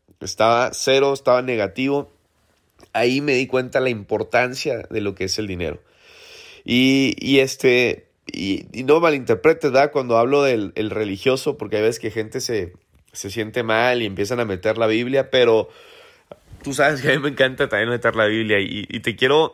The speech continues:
quiero terminar este podcast con algo muy importante que aprendí acerca de la Biblia. Y es el cómo la,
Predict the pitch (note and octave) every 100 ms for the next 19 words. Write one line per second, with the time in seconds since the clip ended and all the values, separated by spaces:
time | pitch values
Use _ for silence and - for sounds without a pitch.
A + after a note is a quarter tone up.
0 | - C#3 C#3 C#3+ B2+ A#2 B2+ - - C3
1 | C3 A2+ G2+ - G2+ A2+ B2 B2+ C3 B2
2 | A2 G#2+ G#2+ B2 A#2+ G2 G2 G2 A2 A2
3 | G#2 G#2 A2+ G2+ G2+ A2 F#2+ F2 _ _
4 | _ _ _ _ - - - A#2 B2 D#3
5 | D3+ - C#3+ D#3+ D#3+ D3+ - _ _ -
6 | A2+ A2 G#2 G2 F#2